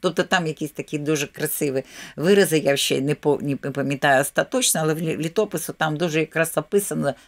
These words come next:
дуже красиво, як воно тепер, вся, весь кордон іде по Чорному морю.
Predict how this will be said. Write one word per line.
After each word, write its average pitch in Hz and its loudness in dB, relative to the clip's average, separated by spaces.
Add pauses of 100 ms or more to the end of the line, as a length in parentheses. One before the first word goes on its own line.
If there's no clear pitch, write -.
дуже 151 2
красиво, 151 -2
як 143 0 (100)
воно 143 -4
тепер, 156 -2 (220)
вся, 151 0
весь 143 2
кордон 156 -2
іде 139 -2
по 131 -16
Чорному 117 -10
морю. 117 -12